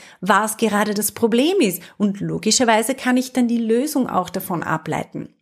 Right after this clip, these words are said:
Und das ist, warum strategisches Denken für uns auch so wertvoll ist in unserem Alltag. Ich kann das anwenden für große Themen,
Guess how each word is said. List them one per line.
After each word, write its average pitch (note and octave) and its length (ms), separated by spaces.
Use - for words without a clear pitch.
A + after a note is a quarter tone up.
Und G3+ 220
das F#3+ 320
ist, G#3 260
warum G#3 800
strategisches G#3+ 680
Denken E3+ 300
für G3 160
uns F#3 260
auch E3 260
so E3+ 220
wertvoll E3+ 440
ist E3 220
in A3 200
unserem F#3+ 400
Alltag. G3 480
Ich G#3 160
kann F#4 200
das G4+ 160
anwenden A3 720
für G#3+ 680
große G#3+ 760
Themen, G#3 640